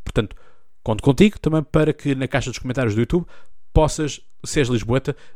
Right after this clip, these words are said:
dizer para ti quais são os teus principais problemas que encontras em Lisboa. Obrigado por esteres desse lado. Já sabes, despeço-me de ti com aquela amizade característica, com um forte abraço e, como eu digo, tu sabes então mais que de cor. Até lá, tem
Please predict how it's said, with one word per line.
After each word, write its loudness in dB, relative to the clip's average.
dizer -2
para -8
ti -8
quais -8
são -8
os -10
teus -10
principais 0
problemas 2
que -2
encontras 0
em 0
Lisboa. 2
Obrigado 2
por -6
esteres -4
desse -4
lado. 0
Já -4
sabes, -4
despeço-me -4
de -6
ti -2
com -8
aquela -2
amizade -2
característica, -4
com -10
um -10
forte -2
abraço 0
e, -8
como -8
eu -4
digo, -2
tu -10
sabes -4
então -6
mais -6
que -14
de -12
cor. -2
Até 0
lá, 4
tem 0